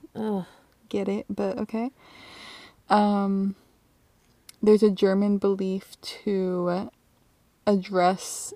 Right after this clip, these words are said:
Speaker 2: the werewolf by its Christian name three times, and then it'll just stop being a <laughs> werewolf.
Speaker 1: <laughs> Okay, okay. That one seems like the most humane ver-, way to do <laughs> it.
Speaker 2: There's a few other humane ones. Um, these next two are.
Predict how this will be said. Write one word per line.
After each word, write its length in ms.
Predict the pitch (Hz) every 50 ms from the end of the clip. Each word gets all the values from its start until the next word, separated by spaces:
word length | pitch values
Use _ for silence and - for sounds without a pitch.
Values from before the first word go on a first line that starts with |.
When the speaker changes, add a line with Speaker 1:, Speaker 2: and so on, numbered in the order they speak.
| - _ -
Speaker 2:
the 180 | 202 214 208
werewolf 560 | 202 196 190 185 190 190 190 190 196 196 185 -
by 180 | 185 180 185
its 240 | 180 - - - -
Christian 540 | - - - 233 - - - - 233 220 214
name 320 | 202 196 196 185 180 175 175
three 380 | - _ - 190 190 220 240
times, 600 | - - 226 214 208 175 - - - 214 214 - _
and 140 | - 196 196
then 100 | 185 185
it'll 240 | 190 190 190 185 180
just 240 | 214 214 202 - -
stop 240 | - - 196 208 -
being 160 | - 214 220
a 60 | 220
<laughs> 0 |
werewolf. 840 | 214 202 202 156 - - - 190 - - - - - - - - - 208
Speaker 1:
<laughs> 120 | 190 - - - - _ _ _ -
Okay, 640 | 220 190 180 - - - 214 233 285 311 302 254 180 - 196
okay. 480 | 196 175 - 180 175 175 175 185 190 190 - _ _
That 140 | - 196 226
one 140 | 262 269 254
seems 200 | - 269 233 208
like 140 | 202 196 -
the 80 | 202
most 260 | 190 180 175 - - -
humane 420 | 180 165 156 160 180 226 240 208
ver-, 160 | 170 - - -
way 380 | - 185 180 165 151 151 156 170 -
to 100 | - 185
do 260 | 175 226 185 196 254 -
<laughs> 40 |
it. 340 | 233 226 - - 233 226 - _ - _ - _
Speaker 2:
There's 220 | 208 226 262 302
a 80 | - 453
few 220 | - - 294 269
other 240 | 254 226 196 202 196
humane 360 | 190 - 202 185 170 160 -
ones. 440 | 95 95 - - 214 226 - - - - - -
Um, 420 | - 202 202 165 156 - - 208 196
these 240 | - 220 214 202 -
next 300 | 208 208 214 - - -
two 100 | - -
are. 240 | - - 202 208